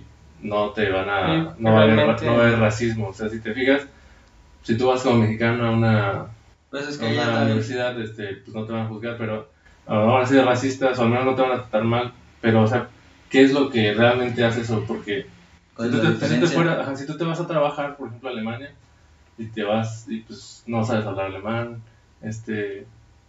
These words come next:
Speaker 1: la gente pues sí te va a ver feo, ¿no? Y te va a tratar mal, y a lo mejor van a, te van a hacer el fuchi, porque pues no les sirves de mucho, no, o sea, es como, como que la causa es, pues es esa, ¿no? El propósito con el que vas a su país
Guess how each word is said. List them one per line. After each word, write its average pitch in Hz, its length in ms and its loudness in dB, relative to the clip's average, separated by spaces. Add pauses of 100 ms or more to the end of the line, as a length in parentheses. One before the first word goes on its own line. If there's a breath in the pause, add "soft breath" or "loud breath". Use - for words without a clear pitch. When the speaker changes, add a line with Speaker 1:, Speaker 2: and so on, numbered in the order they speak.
Speaker 1:
la 107 120 -6
gente 113 240 0
pues 107 180 -6
sí 110 120 -8
te 107 80 -10
va 98 80 -4
a - 40 -4
ver - 100 -10
feo, 117 260 -8
¿no? 113 240 -6
Y 110 40 -12
te 104 120 -16
va - 80 -10
a - 20 -16
tratar 95 280 -16
mal, 107 380 -6
y 98 200 -12
a 98 40 -10
lo 95 100 -14
mejor 104 300 -16 (340 soft breath)
van 113 120 0
a, 110 220 2
te 117 80 -4
van 110 100 2
a 113 40 2
hacer 110 260 0
el 104 100 -6
fuchi, 120 480 -8
porque 110 300 -12
pues - 300 -20
no 113 120 -4
les 110 140 -2
sirves 101 340 -6
de 90 80 -14
mucho, 104 480 -14 (880 soft breath)
no, 107 220 -10 (120)
o 107 140 -8
sea, 110 400 -4 (480)
es 113 300 -4
como, 127 500 -2 (1080 loud breath)
como 113 180 0
que 117 80 -2
la 113 140 2
causa 139 380 4
es, 143 400 -10
pues 117 160 -8
es 131 140 -10
esa, 131 180 -8
¿no? 113 120 -4
El 110 40 -8
propósito 117 600 -6
con 113 160 -4
el 101 100 -8
que 107 80 -10
vas 110 200 -2
a 107 300 -2
su 110 140 -18
país 107 260 -12